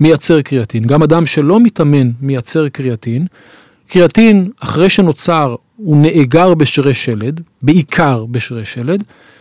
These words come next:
כל הרעיון של צריכת תוסף קריאטין, זה להגדיל את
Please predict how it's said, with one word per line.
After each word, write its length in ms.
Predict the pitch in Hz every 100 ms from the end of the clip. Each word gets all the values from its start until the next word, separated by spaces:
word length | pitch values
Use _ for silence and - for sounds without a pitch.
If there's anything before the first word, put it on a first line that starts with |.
| _ _
כל 180 | 160 247
הרעיון 200 | 226 226
של 120 | 196
צריכת 380 | - 127 160 -
תוסף 360 | 165 180 185
קריאטין, 480 | - 170 - 240 220 - _ _ _ -
זה 120 | 147
להגדיל 600 | 165 143 143 185 233 233 -
את 180 | 151